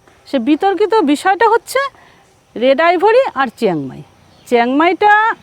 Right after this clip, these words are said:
আর রেড আই-, আইভরিটা একই আমের দুটো নাম, কি দুটো আম আলাদা, দুটো নামও আলাদা, সেই বিষয়টা নিয়ে আজকে আপনাদের সঙ্গে আলোচনা করব। এই আম দুটো যখন আমার পার্শ্ববর্তী দেশ বাংলাদেশে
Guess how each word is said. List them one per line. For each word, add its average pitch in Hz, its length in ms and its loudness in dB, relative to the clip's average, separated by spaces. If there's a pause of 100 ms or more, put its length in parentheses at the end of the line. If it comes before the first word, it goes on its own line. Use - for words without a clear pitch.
(220)
আর 254 140 2
রেড 277 200 2
আই-, 330 260 0
আইভরিটা 320 560 2 (540)
একই 392 220 0
আমের 440 260 0
দুটো 392 220 2 (100)
নাম, 466 140 2 (960)
কি 359 120 4 (400)
দুটো 339 200 2 (120)
আম 453 80 0 (100)
আলাদা, 415 280 2 (300)
দুটো 349 180 2
নামও 320 380 2
আলাদা, 143 260 -10 (480)
সেই 302 260 -2
বিষয়টা 427 420 0
নিয়ে 523 220 -2
আজকে - 180 -4
আপনাদের 294 320 -2
সঙ্গে 480 220 -2
আলোচনা 160 280 -4
করব। - 220 -16 (540)
এই 302 180 -2 (160)
আম 294 160 4
দুটো 370 240 0 (640)
যখন 285 320 0 (100)
আমার 302 200 0
পার্শ্ববর্তী 311 520 -4
দেশ 262 80 0 (120)
বাংলাদেশে 262 540 -2